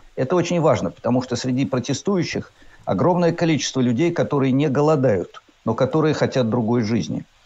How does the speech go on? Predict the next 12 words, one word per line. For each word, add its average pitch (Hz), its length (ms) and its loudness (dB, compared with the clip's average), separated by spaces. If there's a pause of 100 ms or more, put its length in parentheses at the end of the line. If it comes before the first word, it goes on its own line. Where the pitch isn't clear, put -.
(220)
Людей, 127 240 2
которые 139 420 0 (640)
потенциально, 139 800 0
нереально, 123 460 0
потенциально, 120 800 0 (400)
э, 110 500 2 (100)
могут 147 320 4
быть, 127 320 0
э, 101 200 -4
субъектами 127 560 0
творческой 113 460 -2
деятельности. - 500 -6